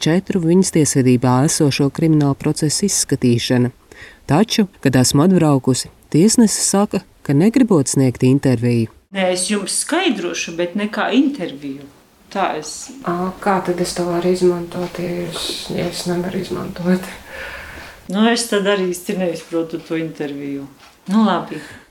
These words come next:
Speaker 1: Sabiedrības interesēs tomēr būtu dzirdēt tiesneses skaidrojumu,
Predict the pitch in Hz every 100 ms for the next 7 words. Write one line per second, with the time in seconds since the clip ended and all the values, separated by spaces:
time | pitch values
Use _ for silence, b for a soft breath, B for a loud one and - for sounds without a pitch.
0 | - - 147 123 123 120 123 127 - 151
1 | 170 - 139 139 127 - 151 165 156 151
2 | 160 127 110 120 117 139 131 123 113 143
3 | 135 139 123 - - 156 170 175 151 139
4 | 131